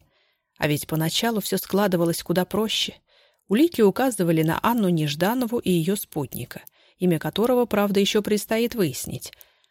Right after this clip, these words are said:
А тут на тебе этот Жилин, и не обнаружено никаких следов Неждановой.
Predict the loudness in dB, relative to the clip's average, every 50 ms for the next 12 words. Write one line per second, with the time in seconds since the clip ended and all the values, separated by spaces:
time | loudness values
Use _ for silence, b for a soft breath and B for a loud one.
0 | b b 2 4 6 6 4 4 2 2 2 0 0 0 2 4 4 4 4 2
1 | 2 2 0 2 2 2 2 0 -2 -6 -8 _ _ _ _ _ _ 0 2 4
2 | 6 6 6 4 4 2 4 4 4 4 4 4 4 4 4 4 4 2 2 2
3 | 0 -2 2 2 4 4 4 4 2 2 0 0 0 0 -2 0 0 0 0 -2
4 | -4 -8 -8